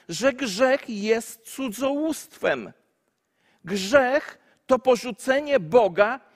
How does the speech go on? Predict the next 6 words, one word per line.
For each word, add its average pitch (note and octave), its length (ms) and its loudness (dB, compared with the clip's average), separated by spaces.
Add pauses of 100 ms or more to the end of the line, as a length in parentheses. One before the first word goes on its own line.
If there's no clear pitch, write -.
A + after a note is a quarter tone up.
(340)
i C4+ 120 -6
cu-, C#4+ 260 -8
i B3 180 -6
cudzołożenie, A3+ 1000 2 (280)
a C4+ 140 0
następnie C4+ 760 2